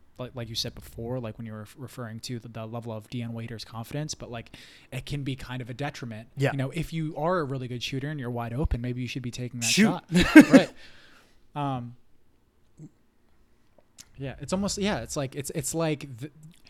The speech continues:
Speaker 1: you're okay with Michael Jordan having that level of confidence because he has that level of talent.
Speaker 2: Yeah.
Speaker 1: But, you know, like, if,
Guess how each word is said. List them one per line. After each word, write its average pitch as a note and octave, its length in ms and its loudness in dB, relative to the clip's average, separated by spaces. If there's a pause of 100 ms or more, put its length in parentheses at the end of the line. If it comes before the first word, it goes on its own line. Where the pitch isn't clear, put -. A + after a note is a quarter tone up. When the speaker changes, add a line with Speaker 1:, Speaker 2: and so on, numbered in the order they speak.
(140)
Speaker 1:
you're E3 340 4
okay F3+ 340 10
with D3+ 260 8
Michael C3+ 260 2
Jordan A2 540 -6 (140)
having C#3+ 420 0
that C3 180 0
level B2+ 360 -2
of A2+ 100 -8
confidence A#2 440 -8
because - 460 -2
he C#3 100 -2
has A#2+ 140 -2
that A#2 140 -6
level A#2 200 -8
of G#2+ 100 -14
talent. A2+ 400 -8
Speaker 2:
Yeah. B2 160 -4 (240)
Speaker 1:
But, C#3 260 0 (1120)
you D3 100 -2
know, B2+ 220 -2
like, B2 300 -8
if, C#3 260 -8